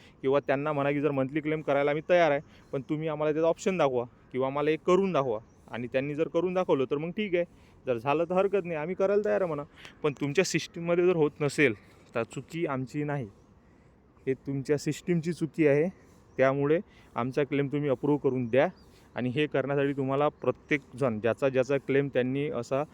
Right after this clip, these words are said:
अ, रिजेक्ट केला किंवा रेक्टिफाय केला, त्या प्रत्येकाला आरओ ऑफिसला जावं लागेल, भेटावं लागेल आणि तिथं गेल्यानंतरच तुमचा प्रॉब्लेम सॉल्व्ह होईल. आणि जे काही तुमचे सोबत दोस्त, मित्र वगैरे असतील,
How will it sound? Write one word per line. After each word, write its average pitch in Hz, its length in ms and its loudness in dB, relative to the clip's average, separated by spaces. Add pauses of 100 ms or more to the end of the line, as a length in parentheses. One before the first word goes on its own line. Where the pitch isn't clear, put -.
(320)
अ, 117 140 2
रिजेक्ट 135 340 2
केला 139 160 4
किंवा 139 160 2
रेक्टिफाय 127 340 0
केला, 127 200 0
त्या 135 160 0
प्रत्येकाला 127 720 2
आरओ 123 340 6
ऑफिसला 127 400 0
जावं 123 300 4
लागेल, 123 280 -2
भेटावं 131 380 2
लागेल 131 300 2 (540)
आणि 143 440 -2 (420)
तिथं 143 240 2
गेल्यानंतरच 143 640 2
तुमचा 160 200 2
प्रॉब्लेम 147 340 4
सॉल्व्ह 117 260 4
होईल. 98 120 -2 (160)
आणि 170 380 2
जे 143 180 2
काही 170 120 2
तुमचे 170 280 2
सोबत 143 280 2
दोस्त, 135 340 0
मित्र 147 280 0
वगैरे 143 320 4
असतील, 131 280 -2